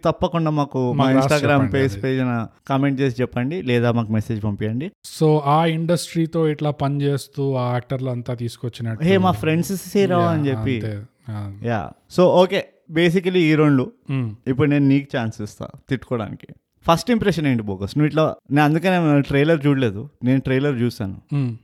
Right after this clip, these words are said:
Speaker 1: So, ఫస్ట్ ఇంప్రెషన్ నేను ట్రైలర్ చూసినప్పుడు, అరే ఇది, అంటే ఆ హీరో వాసు క్యారెక్టర్ చేసిన హీరో
Speaker 2: మ్మ్.
Speaker 1: generally మంచి కామెడీ మూవీలు చేశాడు. So, ఆ దాంతోడు రాజేంద్ర ప్రసాద్ ఉండే,
Speaker 2: అవును.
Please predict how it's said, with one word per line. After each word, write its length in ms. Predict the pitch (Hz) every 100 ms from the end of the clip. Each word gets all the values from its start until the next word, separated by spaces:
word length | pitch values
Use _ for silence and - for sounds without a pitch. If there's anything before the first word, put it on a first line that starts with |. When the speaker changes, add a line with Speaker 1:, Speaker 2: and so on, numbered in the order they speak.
| -
Speaker 1:
So, 180 | 147 135
ఫస్ట్ 300 | 123 127 -
ఇంప్రెషన్ 420 | 175 160 156 160
నేను 140 | 156 143
ట్రైలర్ 320 | 143 139 135
చూసినప్పుడు, 440 | 139 143 139 156
అరే 300 | 127 135 151
ఇది, 340 | 143 127 117 110
అంటే 260 | 131 156 127 - -
ఆ 480 | 127 127 120 113 113 113
హీరో 260 | 135 147
వాసు 320 | 135 123 131 151
క్యారెక్టర్ 480 | 139 131 131 131
చేసిన 220 | 123 - 117
హీరో 380 | 107 101 101 - _
Speaker 2:
మ్మ్. 220 | 131 117 107 _
Speaker 1:
generally 420 | 117 139 165 185 185
మంచి 260 | 143 139
కామెడీ 320 | 151 131 127
మూవీలు 320 | 127 117 107 98
చేశాడు. 560 | 98 - - - -
So, 180 | 139 135
ఆ 140 | 85
దాంతోడు 600 | 127 135 135 131 147 156 135
రాజేంద్ర 320 | 120 120 120
ప్రసాద్ 300 | 123 120 123
ఉండే, 280 | 120 120 - _ 131
Speaker 2:
అవును. 260 | 120 101